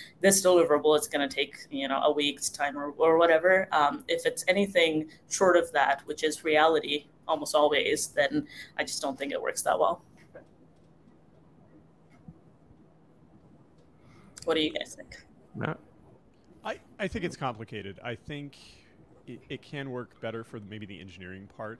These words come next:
Speaker 3: in some cases where you do have a very specific roadmap, but I, I think it's just important to differentiate between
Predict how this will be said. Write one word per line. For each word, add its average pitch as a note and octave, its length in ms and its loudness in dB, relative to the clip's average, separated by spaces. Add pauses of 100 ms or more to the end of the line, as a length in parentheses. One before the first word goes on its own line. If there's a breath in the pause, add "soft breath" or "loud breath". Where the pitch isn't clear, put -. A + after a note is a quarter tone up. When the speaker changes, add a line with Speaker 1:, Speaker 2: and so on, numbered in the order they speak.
(140)
Speaker 3:
in G#2+ 100 -18
some G#2+ 160 -18
cases D3 720 -16
where G2 100 -16
you F2 120 -16
do F#2 140 -16
have F#2 140 -12
a G2 40 -20
very F#2 180 -14
specific - 460 -20
roadmap, G#2+ 400 -14
but A2 100 -12
I, A2+ 160 -10
I - 20 -10
think C3+ 180 -10
it's C3 100 -12
just - 180 -14
important G#2+ 420 -10
to G2+ 80 -14
differentiate G2+ 640 -14
between G2 480 -16